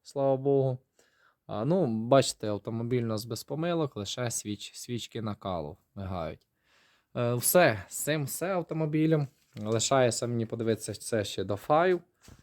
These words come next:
до цього датчика, який у нас регулює наклон фар. Я його, бачите, помазав. І, звісно, подивився розпіновку. Е, ну так, нагуглив в інтернеті. І тут все приходить, то, що потрібно для цього датчика.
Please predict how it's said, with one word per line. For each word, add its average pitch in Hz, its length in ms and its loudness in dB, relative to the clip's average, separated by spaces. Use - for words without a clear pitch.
до 110 160 -2
цього 117 340 6
датчика, 123 540 6
який 151 380 2
у - 20 -2
нас 147 340 2
регулює 135 680 6
наклон 127 400 0
фар. 135 340 6
Я 101 100 -4
його, 98 220 -2
бачите, - 400 -10
помазав. 113 580 -2
І, 117 360 -8
звісно, 104 380 -8
подивився 98 600 -6
розпіновку. 127 840 0
Е, 95 160 -10
ну 135 140 -4
так, 98 240 -4
нагуглив 90 560 -4
в 87 40 -8
інтернеті. 90 560 -10
І 120 640 -8
тут 113 160 -8
все 101 200 -6
приходить, 110 540 -4
то, 98 120 -6
що - 160 -8
потрібно 92 500 -8
для 87 100 -10
цього 92 240 -14
датчика. 92 460 -10